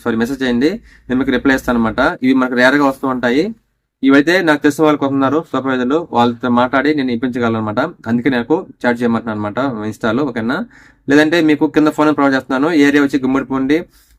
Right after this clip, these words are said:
ఫోన్ నెంబర్ చూడొచ్చు, డబల్ ఎయిట్ నైన్ సెవెన్ ఫోర్ సెవెన్ సిక్స్ ఎయిట్ వన్ టూ, అలాగే సిక్స్ త్రీ ఎయిట్ ఫైవ్ వన్ ఎయిట్ సెవెన్ వన్. ఈ నెంబర్కి అయితే మీ, వన్ సెవెన్ వన్ ఎయిట్ వన్, ఈ నెంబర్కి అయితే మీరు ఫోన్ చేసి డైరెక్ట్గా మీరైనా వెళ్ళొచ్చు, నాకైతే ప్రాబ్లం లేదనమాట.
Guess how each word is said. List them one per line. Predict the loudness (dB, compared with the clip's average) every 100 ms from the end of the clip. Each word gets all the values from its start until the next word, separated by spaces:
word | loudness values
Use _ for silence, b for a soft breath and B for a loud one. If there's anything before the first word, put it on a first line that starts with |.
| -2
ఫోన్ | 2
నెంబర్ | 4 2
చూడొచ్చు, | 2 0
డబల్ | 2 2 2
ఎయిట్ | 0 -4
నైన్ | -2 -2 -2
సెవెన్ | -4 -4
ఫోర్ | -2 0 0 -2
సెవెన్ | -6 -4 -4
సిక్స్ | -6 -10 -6
ఎయిట్ | -4 -2 -2
వన్ | -2
టూ, | 0 -2 -2 -14 -20 -20 _ _ _ _ _ _ _ _ _ -4
అలాగే | 0 4 2
సిక్స్ | 2 -4 0
త్రీ | 2 2 -2 _ _ _ _ _ _ _ _ _ _ _ 0
ఎయిట్ | 2 2
ఫైవ్ | 2 0 0
వన్ | -2 0
ఎయిట్ | 0 -2
సెవెన్ | -4 -4 -4 _
వన్. | -2 0 -2 -6
ఈ | -2
నెంబర్కి | 2 2 0
అయితే | 0
మీ, | -2 -4 -2
వన్ | 0 2 0 -4 _ _ _ _ -4
సెవెన్ | 0 2
వన్ | 0 0
ఎయిట్ | -2 0
వన్, | -2 -4 _ b b b 2
ఈ |
నెంబర్కి | 4 4 2
అయితే | 2
మీరు | 0 0
ఫోన్ | 0 0
చేసి | 0 -2 0
డైరెక్ట్గా | 2 4 4
మీరైనా | 4 2
వెళ్ళొచ్చు, | 0 -2 -4 -4
నాకైతే | -2 -2
ప్రాబ్లం | 0 0 2
లేదనమాట. | 0 -2 -4